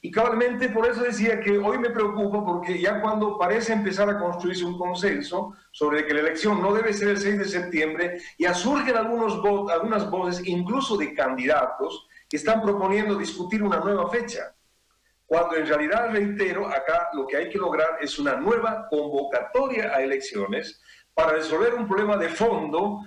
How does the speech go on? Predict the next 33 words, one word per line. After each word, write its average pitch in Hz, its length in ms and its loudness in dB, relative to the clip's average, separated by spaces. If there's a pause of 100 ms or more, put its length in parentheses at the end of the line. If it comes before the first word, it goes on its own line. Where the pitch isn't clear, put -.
(160)
porque 202 240 0
nos 202 160 2
está 254 300 0
llevando 208 400 0
a - 20 0
una 190 120 0
elección 202 440 -2
fraudulenta 190 960 0 (280)
que 156 120 -2
va 202 120 4
a - 80 0
terminar 202 440 0
sepultando 262 920 0
las - 160 -4
aspiraciones 190 720 0
de 131 80 -6
vivir 151 300 -4
en 127 100 -4
democracia 135 540 -2
y 117 40 -2
en 113 80 -4
libertad. - 560 0 (440)
¿Y 202 100 -6
por 254 180 2
qué 277 120 0
digo 262 260 2
esto? 165 480 -2
Ahí 190 240 0
sí 202 140 0
me 185 180 2
conecto 180 440 0
con 135 200 -2
la, 127 140 2